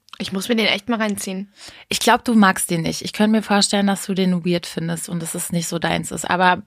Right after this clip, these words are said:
Speaker 2: ist ja egal. Und ansonsten muss ich ganz, ganz groß nochmal, ähm, das neue Album von Balbina hier hochloben. Ja,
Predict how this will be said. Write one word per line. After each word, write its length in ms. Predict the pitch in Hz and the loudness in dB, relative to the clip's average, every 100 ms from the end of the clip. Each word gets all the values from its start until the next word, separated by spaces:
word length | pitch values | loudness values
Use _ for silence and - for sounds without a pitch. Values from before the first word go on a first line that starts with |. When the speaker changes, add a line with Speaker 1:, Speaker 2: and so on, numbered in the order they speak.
| _ | _
Speaker 2:
ist 140 | - 202 | -2 4
ja 80 | 185 | 4
egal. 300 | 185 202 208 | 4 4 4
Und 120 | 196 | 2
ansonsten 800 | 196 190 208 - 214 214 214 202 | 2 4 2 2 0 2 2 0
muss 380 | 196 196 196 190 | 0 0 2 0
ich 180 | 196 - | -4 0
ganz, 640 | 190 202 202 - - - - | 2 4 2 0 -6 -6 0
ganz 240 | 190 208 | 0 0
groß 360 | - 196 202 202 | 0 2 2 0
nochmal, 500 | 190 185 185 185 185 | -2 2 2 2 0
ähm, 240 | 180 180 180 | 0 0 0
das 200 | 175 - | -2 0
neue 220 | 180 180 | 0 0
Album 300 | 175 180 180 | 0 0 -2
von 180 | 190 175 | 0 0
Balbina 440 | 170 170 196 185 | 0 2 4 4
hier 280 | 175 175 165 | 2 -2 -2
hochloben. 580 | 175 - 180 185 220 - - - - - _ _ - | -2 0 2 4 4 2 -12 -20 -20 -20 _ _ -6
Ja, 120 | - | -6